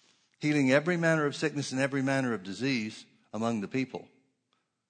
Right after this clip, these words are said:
Since mercy was such a great part of that, since the, God's tender mercies were over all of his works, we have to include every healing that occurred in Jesus' ministry. Not just the ones where it tells us that Jesus was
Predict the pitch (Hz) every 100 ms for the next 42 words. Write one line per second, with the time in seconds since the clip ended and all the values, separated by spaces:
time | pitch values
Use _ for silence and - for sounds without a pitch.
0 | _ _ _ _ _ _ _ _ _ _
1 | _ _ 117 101 123 139 127 101 - 135
2 | - 101 107 - 143 151 92 85 - -
3 | 120 110 107 101 - _ _ _ _ _
4 | _ _ _ 123 127 - 151 135 127 135
5 | 127 120 110 120 120 110 120 185 180 101
6 | 87 95 87 - 98 135 - 117 110 117
7 | 113 110 107 113 113 110 104 98 98 117
8 | 110 101 110 107 98 117 107 110 107 -
9 | _ - - 110 170 170 165 - 147 147
10 | 135 131 110 - 180 190 120 104 - -
11 | 110 95 82 92